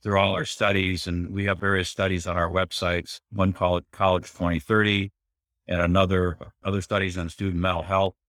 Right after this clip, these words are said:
I won't get into citing all the specifics, but I'd encourage your listeners to take a look at those because they're widespread surveys that encompass students, faculty, and academic leadership, all three segments.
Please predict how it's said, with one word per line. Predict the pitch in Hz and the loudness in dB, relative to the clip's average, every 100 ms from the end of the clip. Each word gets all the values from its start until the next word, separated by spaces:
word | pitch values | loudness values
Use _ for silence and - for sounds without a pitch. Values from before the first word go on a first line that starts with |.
| - | -4
I | 92 | 2
won't | 98 98 | 2 0
get | 101 95 | -2 -4
into | 95 85 | -2 -6
citing | 82 98 92 87 87 | -6 -2 -2 -2 -2
all | 82 | -2
the | 78 | -4
specifics, | 78 76 95 90 - | -6 -6 -4 -4 -6
but | 95 | -2
I'd | 87 85 | 0 -2
encourage | 85 101 90 - - _ _ _ | -4 -4 -4 -8 -16 _ _ _
your | 92 | 0
listeners | 90 110 - 92 82 | 2 2 0 -4 -4
to | 82 | -4
take | 101 90 | -2 -2
a | 87 | 0
look | 104 - | -2 -2
at | 90 | -2
those | 90 85 80 | 0 0 -2
because | 85 92 82 - - - _ _ _ _ _ 95 | -4 0 0 -2 -8 -18 _ _ _ _ _ -2
they're | 92 90 87 | 2 2 0
widespread | 90 104 110 107 - 98 98 90 - - | 0 0 0 -2 -2 0 2 0 -4 -12
surveys | - 104 98 95 90 87 - 98 | 0 2 4 4 2 0 -4 -2
that | 92 87 85 _ - | 0 0 -2 _ -10
encompass | 90 101 92 110 - - - _ _ _ _ - | -4 -2 -2 -2 -6 -6 -12 _ _ _ _ -18
students, | - 123 110 101 | 0 2 2 0
faculty, | 107 101 98 92 - 98 | 0 0 -2 -6 -4 -2
and | 90 | 0
academic | 98 101 92 95 87 92 | -2 -2 -4 -4 -4 0
leadership, | 98 90 - 82 - | 2 2 2 0 4
all | 90 | 2
three | - 87 | 2 -2
segments. | 82 92 92 87 80 - | 0 0 0 -2 -4 -6